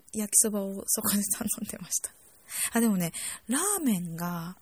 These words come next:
やっぱり美味しいらしいで、やっぱりっていうかね、まあ、江ノ島丼が多分私は一番美味しいですけど、ラーメンもすんごい美味しいらしい。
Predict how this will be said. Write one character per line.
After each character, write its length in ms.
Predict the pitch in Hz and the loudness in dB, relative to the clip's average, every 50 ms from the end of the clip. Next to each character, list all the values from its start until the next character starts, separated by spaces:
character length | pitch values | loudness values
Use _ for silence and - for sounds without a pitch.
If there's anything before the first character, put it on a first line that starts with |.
| - _ - - - _ _ _ _ _ - | -20 _ -20 -20 -20 _ _ _ _ _ -8
や 100 | 185 180 | -8 -8
っ 40 | |
ぱ 140 | - - 202 | -2 -2 -2
り 80 | 180 170 | -2 -2
美 60 | 160 | -2
味 100 | 170 170 | 0 2
し 160 | - - 190 | 2 2 2
い 20 | 185 | 0
ら 100 | 190 180 | 0 2
し 220 | - - - 175 | 2 2 2 0
い 60 | 170 | -4
で、 40 | - - | -10 -10
や 120 | 180 175 175 | -10 -10 -8
っ 40 | - | -4
ぱ 120 | - 247 | -2 -2
り 80 | 220 185 | -2 -2
っ 20 | |
て 140 | - - - | -4 -6 -12
い 40 | 170 | -10
う 20 | |
か 100 | - - | -10 -10
ね、 260 | 160 160 165 170 - - | -10 -8 -10 -10 -8 -4
ま 100 | 208 190 | -2 0
あ、 40 | 196 | 2
江 40 | |
ノ 100 | 208 262 | 4 6
島 220 | - - 311 302 285 | 4 4 4 4 0
丼 180 | 269 262 247 | 0 2 2
が 100 | 240 233 220 214 220 - | 2 2 2 0 -2 -4
多 100 | - 202 | -8 -8
分 80 | 175 160 | -6 -4
私 260 | 160 - - - 196 | 0 2 2 2 2
は 80 | 180 | 2
一 220 | - 180 - - 185 | -4 2 0 0 0
番 120 | 185 170 | 0 -4
美 40 | 165 | -2
味 80 | 165 - | 0 0
し 80 | - | 0
い 40 | 180 | 0
で 100 | 180 180 - - - - - | -2 -4 -6 -10 -18 -8 4
す 160 | - - - - | 8 8 8 8
け 100 | 170 160 | 6 -4
ど、 300 | - 170 165 165 - - - - - - - - - - - - - | -2 -2 -2 -4 -6 -8 -12 -16 -16 -16 -16 -16 -18 -20 -20 -18 -4
ラ 180 | - 226 269 302 | -2 0 0 2
ー 40 | 294 | 2
メ 160 | 247 214 185 | 2 2 2
ン 120 | 175 170 170 | 2 -2 -2
も 120 | 180 175 | 0 4
す 140 | - - 180 | 4 6 6
ん 80 | 180 180 | 4 2
ご 120 | 185 190 | 2 2
い 40 | 196 | 2
美 60 | 180 | 2
味 120 | 175 170 175 | 0 0 0
し 160 | - - 175 | -2 -2 -2
い 40 | 165 | -6
ら 100 | 165 165 | -4 0
し 180 | - - - 180 | 0 0 0 -2
い。 80 | - | -10